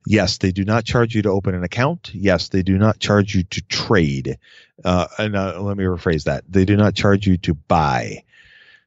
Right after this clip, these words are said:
a stock. However, when you, so he, he asked later another question, how are they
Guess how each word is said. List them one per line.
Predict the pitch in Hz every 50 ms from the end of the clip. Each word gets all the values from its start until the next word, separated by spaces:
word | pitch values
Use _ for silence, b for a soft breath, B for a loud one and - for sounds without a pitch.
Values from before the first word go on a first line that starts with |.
| b _ -
a | - 87
stock. | - - - 78 60 50 - -
However, | - - - 107 107 110 120 123 123 98 73 - - - 101 - _ _ _ _
when | - 90 92 98 101 101 101 101 101
you, | 101 98 101 101 104 107 107 107 107 104 104 104 113 131 143 - B B B B B B B
so | - - 117 113 110
he, | 113 117 123
he | 120 - - 123 123 127
asked | 131 131 - -
later | 117 117 117 113 110 101 98
another | 95 101 98 92 87
question, | - - - 104 95 - - 92 87 85 85
how | 87 92 101 101
are | 104 98
they | 92 92 92 90 92